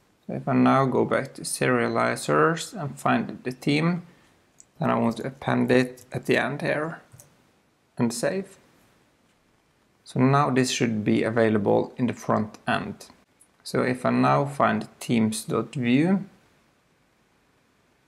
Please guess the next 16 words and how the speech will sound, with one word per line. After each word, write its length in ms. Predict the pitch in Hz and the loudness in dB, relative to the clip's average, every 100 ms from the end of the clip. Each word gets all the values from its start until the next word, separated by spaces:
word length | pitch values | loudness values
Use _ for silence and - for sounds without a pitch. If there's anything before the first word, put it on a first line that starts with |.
| _ _ _ | _ _ _
there, 500 | 143 135 139 143 143 - _ _ _ _ | 0 2 2 -2 -8 -20 _ _ _ _
team 400 | - 143 175 170 - _ _ | -2 2 2 -2 -12 _ _
at 120 | 135 - | -4 0
least, 440 | 151 160 - - | 0 -2 -10 -12
not 260 | 165 - - | -10 -10 -2
teams, 440 | 135 165 165 - - _ _ _ _ _ | 0 0 -4 -10 -20 _ _ _ _ _
then 160 | 131 127 | 2 4
I 60 | |
want 200 | 117 113 | 4 0
to 60 | 120 | -4
show 360 | 113 - 117 98 | -6 0 2 2
it 160 | 98 | -2
here. 360 | - 151 147 160 - _ _ _ _ _ _ | -6 -4 -4 -8 -16 _ _ _ _ _ _
So 180 | - - - | -16 -16 -6
P 360 | - 143 151 139 - - _ _ _ _ | 0 2 2 -2 -8 -18 _ _ _ _
strong 880 | - - - - 135 135 135 139 139 | -16 -16 -8 -2 2 4 2 0 -2